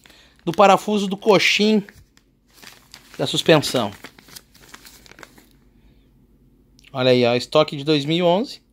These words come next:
Código seis oito cinco final. Aqui já tá aberto, porque só tinha uma unidade, daí essa peça que veio de outra cidade, eu busquei no outro dia.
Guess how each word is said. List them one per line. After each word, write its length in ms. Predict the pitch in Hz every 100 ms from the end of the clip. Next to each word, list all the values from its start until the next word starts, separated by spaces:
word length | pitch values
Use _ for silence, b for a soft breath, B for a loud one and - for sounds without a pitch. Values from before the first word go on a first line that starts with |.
| _ _ _ _ _ _ _ _ _ -
Código 520 | 165 175 170 160 139 113
seis 220 | 139 175
oito 240 | 165 156 -
cinco 400 | - 202 202 151
final. 520 | 165 156 190 269 285 - b b b b
Aqui 240 | 139 - 170
já 100 | 175
tá 140 | 180
aberto, 500 | 156 170 208 - - b b b
porque 180 | - 180
só 140 | 190
tinha 320 | 175 233 240
uma 140 | 214 202
unidade, 580 | 185 175 165 175 214 196
daí 320 | 180 180 196 b b -
essa 320 | 180 - 190
peça 320 | - 196 202
que 160 | 190 180
veio 200 | 190 185
de 140 | 156
outra 280 | 185 233 247
cidade, 540 | - 160 156 202 - _ b b b b
eu 120 | 156 160
busquei 300 | 160 214 214
no 100 | 190
outro 260 | 180 151
dia. 360 | 135 208 254